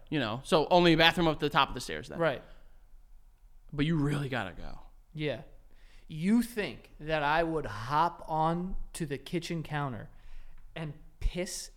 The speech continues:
Speaker 2: into the sink?
Speaker 1: So I think you're really showing your hand here that you think it's a, a big no-no, a big X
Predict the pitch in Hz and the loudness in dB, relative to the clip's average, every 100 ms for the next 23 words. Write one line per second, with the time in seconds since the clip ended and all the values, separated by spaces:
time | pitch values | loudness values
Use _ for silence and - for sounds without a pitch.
0 | 170 175 - 180 151 139 135 - - - | -4 -4 -4 -6 -6 -6 -8 -10 -12 -10
1 | 202 226 - - - - - - 170 147 | -8 -8 -12 -12 -10 -10 -6 4 4 4
2 | - - 202 208 185 165 147 143 156 156 | -4 0 0 0 0 0 0 0 0 0
3 | 139 - 135 123 110 - 160 156 143 - | -2 -2 -2 -2 -8 -8 -4 -2 -4 -6
4 | 95 90 120 - - - - 117 160 156 | -10 -10 -12 -18 -20 -14 -10 -4 -4 -2
5 | 143 139 127 - 123 110 - 127 135 131 | -4 -4 -6 -6 -4 -4 -4 -6 -6 -4
6 | 131 147 165 117 131 127 - 127 - - | -2 -2 -4 -6 -6 -6 -6 -8 -8 -14